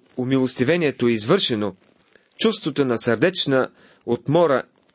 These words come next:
и задоволена съвест следва. Покривалото върху Израел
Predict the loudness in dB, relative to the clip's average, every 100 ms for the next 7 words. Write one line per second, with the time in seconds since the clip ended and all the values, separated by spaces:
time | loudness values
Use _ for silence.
0 | -8 -2 -2 -2 0 2 2 0 0 2
1 | 0 -4 -8 -12 -4 -2 -2 -6 -10 _
2 | _ _ _ _ _ _ _ _ _ _
3 | _ _ _ _ _ _ _ _ -2 2
4 | 4 4 2 2 0 0 -2 0 0 0
5 | 2 2 2 0